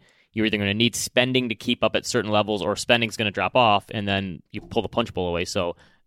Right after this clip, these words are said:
it's not like there's no risks from this type of strategy. It's just a different way of thinking about strategy versus what things were like in the,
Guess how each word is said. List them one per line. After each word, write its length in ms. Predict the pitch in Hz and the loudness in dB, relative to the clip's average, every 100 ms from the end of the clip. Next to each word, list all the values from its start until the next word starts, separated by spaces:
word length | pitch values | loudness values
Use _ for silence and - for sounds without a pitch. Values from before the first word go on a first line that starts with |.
| _ | _
it's 160 | 123 - | -6 2
not 100 | 143 | 4
like 100 | 117 | 4
there's 180 | 117 113 | 2 2
no 120 | 113 | 2
risks 420 | 101 120 - - | 4 2 0 -4
from 160 | 113 98 | -4 -4
this 180 | 98 | -6
type 180 | - 101 | -6 -8
of 60 | - | -6
strategy. 540 | - 95 90 85 87 _ _ _ | -2 0 0 -4 -8 _ _ _
It's 140 | 120 - | -6 0
just 180 | 160 127 | 0 2
a 20 | |
different 300 | 104 123 117 | 0 0 0
way 80 | 110 | 0
of 80 | |
thinking 360 | - - 123 107 | 0 -4 -4 -4
about 220 | 98 - | -4 -4
strategy 400 | - 101 95 92 | -2 -2 -2 -4
versus 460 | 90 98 - 95 - _ _ _ | -6 -6 -6 -6 -8 _ _ _
what 160 | - 110 | 0 0
things 180 | 117 95 | -2 -4
were 100 | 101 | -2
like 420 | 101 - - _ _ _ _ - | -2 -2 -12 _ _ _ _ -6
in 220 | 110 101 | -4 -2
the, 360 | 98 92 90 | -2 -2 -4